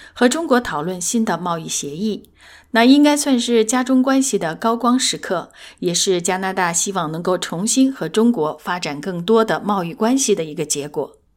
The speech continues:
但是呢，实际上在克里田时代并没有出现加中贸易显著增长。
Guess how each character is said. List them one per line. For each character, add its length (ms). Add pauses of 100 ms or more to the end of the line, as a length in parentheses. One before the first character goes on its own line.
(400)
但 120
是 200
呢， 180 (180)
实 160
际 140
上 240
在 220
克 180
里 140
田 280
时 160
代 300 (220)
并 180
没 100
有 160
出 160
现 300
加 220
中 180
贸 180
易 140
显 260
著 140
增 240
长。 260